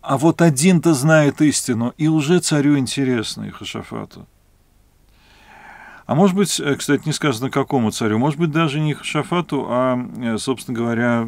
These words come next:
северному царю, тот, который и затевает всю эту, э, военную кампанию. "Сколько же раз заставлять себя клясться, чтобы ты говорил мне только правду во имя Господа?" Тот ответил: "Я вижу всех израильтян, рассеянных по горам, словно овцы, у которых нет пастуха.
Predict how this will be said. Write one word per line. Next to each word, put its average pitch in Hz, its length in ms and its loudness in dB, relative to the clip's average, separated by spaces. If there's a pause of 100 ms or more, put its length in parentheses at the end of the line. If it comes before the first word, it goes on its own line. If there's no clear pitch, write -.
северному 110 560 2
царю, 101 300 -2
тот, 123 220 -4
который 110 500 -2
и 107 240 -4 (160)
затевает 113 540 -2
всю - 180 -10
эту, - 240 -12 (540)
э, 117 180 -12
военную 107 420 2
кампанию. 95 520 -10 (1500)
"Сколько - 460 4
же 151 80 2
раз 156 160 4
заставлять 135 400 2
себя 131 180 0
клясться, 139 340 0
чтобы 127 280 0
ты 143 140 2
говорил 127 340 4
мне 120 100 2
только 147 380 2
правду 117 320 0
во 110 140 4
имя 107 140 0
Господа?" 98 440 -4
Тот 117 240 -10
ответил: 131 580 -8 (240)
"Я 120 240 -4
вижу 165 260 0
всех 170 280 -4
израильтян, 131 560 -2
рассеянных 127 480 -4
по 127 100 -4
горам, 117 320 -2
словно 131 320 -2
овцы, 127 280 -4
у - 20 -2
которых 101 360 -6
нет 98 140 -8
пастуха. 107 520 -12